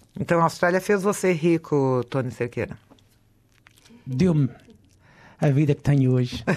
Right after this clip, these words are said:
Speaker 1: Nada a reclamar?
Speaker 2: Não, nada a reclamar. Eu acho, rico, acho que não, é uma palavra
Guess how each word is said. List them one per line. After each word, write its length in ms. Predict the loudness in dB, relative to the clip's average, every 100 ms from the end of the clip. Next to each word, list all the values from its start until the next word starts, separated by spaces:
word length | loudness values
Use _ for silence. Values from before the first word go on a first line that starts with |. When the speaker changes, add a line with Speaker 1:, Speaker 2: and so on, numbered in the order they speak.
| -2 0 0 2 0 -2 -12 -14 -8 -10 -10 -12
Speaker 1:
Nada 240 | -4 0 2
a 20 |
reclamar? 560 | 0 0 0 0 -2 -2 2
Speaker 2:
Não, 240 | 2 4
nada 220 | 2 4
a 20 |
reclamar. 600 | 2 2 2 0 -2 -6 -4
Eu 160 | -2
acho, 200 | 0 0 0 0 -2 -4 -6 -2
rico, 320 | 2 0 2
acho 160 | -2 -2
que 140 | -2
não, 420 | 0 2 2 0 0
é 60 |
uma 100 | -2
palavra 680 | 0 -2 0 0 2 0 -2